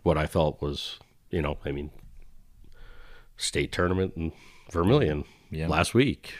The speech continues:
Speaker 2: Right.
Speaker 1: What in the world happened there, you know? And I'll tell you this.
Speaker 2: That seemed awful.
Speaker 1: You know, Thompson had a, a six-pounder in the Champs Tour. It's an area we both fish.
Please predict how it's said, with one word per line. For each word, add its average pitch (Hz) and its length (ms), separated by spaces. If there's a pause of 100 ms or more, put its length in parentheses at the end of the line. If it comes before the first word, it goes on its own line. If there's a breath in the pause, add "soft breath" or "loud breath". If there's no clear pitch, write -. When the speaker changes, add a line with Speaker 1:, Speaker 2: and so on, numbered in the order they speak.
(200)
Speaker 2:
Right. 82 380
Speaker 1:
What 76 500
in - 20
the 107 80
world 113 260
happened 123 320
there, 120 300
you 69 160
know? 82 160 (840 loud breath)
And 104 140
I'll 120 80
tell 135 180
you 120 100
this. 76 260
Speaker 2:
That - 140
seemed - 260
awful. 80 520 (1200 loud breath)
Speaker 1:
You 98 120
know, 80 240 (540 soft breath)
Thompson 117 380
had 104 160
a, 90 180 (380 loud breath)
a - 60
six-pounder 87 640
in 85 60
the 85 100
Champs 73 360
Tour. 62 260 (1000 soft breath)
It's - 100
an 85 80
area 90 220
we 85 120
both 80 340
fish. - 340